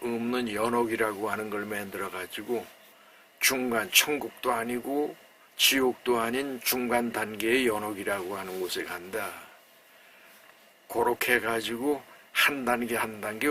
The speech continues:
올라가게끔 만들어놨어요. 그 연옥이라고 하는 것을 만들어가지고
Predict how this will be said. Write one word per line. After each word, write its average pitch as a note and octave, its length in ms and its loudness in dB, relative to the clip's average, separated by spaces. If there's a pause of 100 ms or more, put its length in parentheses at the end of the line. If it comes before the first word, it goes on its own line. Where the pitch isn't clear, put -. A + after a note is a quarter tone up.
(140)
올라가게끔 G2+ 840 0
만들어놨어요. F#2 960 -6 (960)
그 A#2+ 260 4
연옥이라고 B2+ 800 2
하는 B2+ 220 0
것을 B2 260 0
만들어가지고 A2 1000 -4